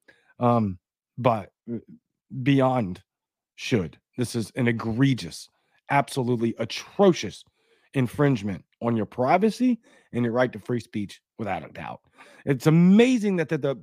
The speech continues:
this bold, after the Twitter files and the F B I was exposed to pulling strings at Facebook and basically every social media platform outside of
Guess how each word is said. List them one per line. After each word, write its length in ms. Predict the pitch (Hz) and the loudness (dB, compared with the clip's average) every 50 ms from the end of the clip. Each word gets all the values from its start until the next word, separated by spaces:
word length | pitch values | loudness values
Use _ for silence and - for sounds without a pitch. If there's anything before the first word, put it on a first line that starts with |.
| - - | -14 -14
this 280 | 131 127 131 208 208 - | -2 4 4 4 4 2
bold, 440 | 123 120 110 165 180 156 120 104 95 - | -2 -4 0 2 2 2 0 -2 -6 -2
after 280 | 127 143 139 - - 113 | -2 -2 -2 -2 -8 -12
the 100 | 101 95 | -12 -14
Twitter 340 | - - 185 226 240 254 | -10 -2 0 0 0 0
files 480 | - - 220 214 214 208 208 214 196 - _ _ - - - - _ | -2 -2 0 2 2 4 4 2 0 -2 _ _ -20 -20 -20 -14 _
and 260 | - 208 226 233 214 | -2 0 2 4 4
the 120 | 196 175 - | 4 2 2
F 280 | - 165 170 147 - | 2 2 0 0 0
B 180 | - 170 160 156 | 0 2 2 4
I 140 | 147 139 139 | 4 4 4
was 160 | 139 139 113 | 2 2 0
exposed 580 | 127 - - - - 147 139 139 135 131 120 - | -4 -8 -10 -2 0 2 4 4 4 2 2 0
to 180 | 127 120 110 - - _ _ _ - - _ _ _ _ _ - | 0 0 0 -4 -10 _ _ _ -20 -20 _ _ _ _ _ 0
pulling 380 | - 165 170 165 147 139 123 | 2 4 4 4 4 2 0
strings 600 | - - - - - 156 156 147 135 127 113 101 - | -4 -8 -10 -4 -2 0 2 2 0 0 -2 -4 -6
at 120 | - 123 - | -6 -8 -4
Facebook 500 | - - 135 131 117 - - 127 117 - | -2 0 0 0 0 0 -2 -2 -2 -2
and 80 | 117 | 0
basically 380 | 104 156 170 - 123 - 120 113 | 0 2 0 0 -2 -6 -8 -4
every 240 | - 123 117 110 113 | -4 -2 -2 -2 -4
social 360 | 101 - 117 110 98 - 110 | -4 -4 -4 -4 -4 -4 -4
media 300 | 101 101 101 95 95 92 | -4 -4 -4 -4 -4 -6
platform 500 | 87 - - 98 85 - - 98 92 82 - | -6 -6 -8 -10 -10 -10 -10 -10 -10 -10 -8
outside 480 | - 110 107 - - 117 104 101 98 95 | -8 -10 -10 -8 -6 -6 -6 -4 -6 -8
of 100 | 92 | -10